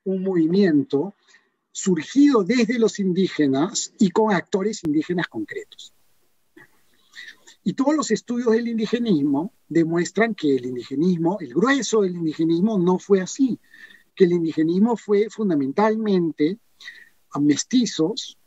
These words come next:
que hablaban por los indígenas y que los indígenas no hablaban.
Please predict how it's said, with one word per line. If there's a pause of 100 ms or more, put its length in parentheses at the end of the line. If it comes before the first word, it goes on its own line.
(880)
que
hablaban
por
los
indígenas (1160)
y
que
los
indígenas (100)
no
hablaban.